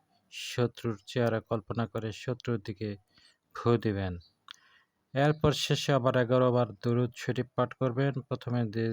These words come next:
যে দরুদ শরীফ পাঠ করেছিলেন, সেই দরুদ শরীফ পাঠ করবেন এগারো বার এবং আল্লাহ তাআলার কাছে শত্রু দমনের জন্য সাহায্য প্রার্থনা করবেন।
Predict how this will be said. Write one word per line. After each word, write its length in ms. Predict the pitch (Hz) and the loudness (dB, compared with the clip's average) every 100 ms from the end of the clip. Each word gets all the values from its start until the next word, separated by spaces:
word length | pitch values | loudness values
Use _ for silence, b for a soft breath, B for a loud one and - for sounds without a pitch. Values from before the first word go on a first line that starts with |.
| 107 98 | -4 -10
যে 220 | 104 117 | -2 -2
দরুদ 340 | 107 117 117 117 | 0 -2 -2 -4
শরীফ 260 | - - - | -6 -8 -4
পাঠ 140 | 135 - | -4 -2
করেছিলেন, 540 | 135 127 - 139 135 135 | -4 -4 -4 -4 -2 -4
সেই 300 | - 117 104 | -4 -4 -4
দরুদ 260 | 113 104 | -4 -6
শরীফ 280 | - - 113 _ | -8 -8 -10 _
পাঠ 140 | 107 - | -8 -6
করবেন 400 | 117 107 113 117 135 _ _ _ | -8 -2 -4 -4 -10 _ _ _
এগারো 300 | 117 107 104 | -4 -2 -2
বার 180 | 95 85 - _ B B B B _ _ _ _ _ _ _ _ _ 147 | -4 -8 -14 _ B B B B _ _ _ _ _ _ _ _ _ 4
এবং 300 | 147 147 156 139 | 6 6 4 6
আল্লাহ 440 | 135 135 139 143 | 4 4 4 4
তাআলার 440 | 131 127 127 135 | 4 4 4 0
কাছে 280 | 131 127 - 135 | 0 0 0 -2
শত্রু 680 | - 127 120 - 131 127 117 | 0 -2 -2 -2 -2 0 0
দমনের 500 | 123 117 123 127 117 | 0 2 2 0 -2
জন্য 300 | 131 123 123 | -2 0 -2
সাহায্য 380 | - 120 110 - | -2 -2 -2 -4
প্রার্থনা 500 | 120 120 120 120 117 | -4 -4 -2 -2 -2
করবেন। 380 | 104 107 95 95 | -2 -6 -6 -8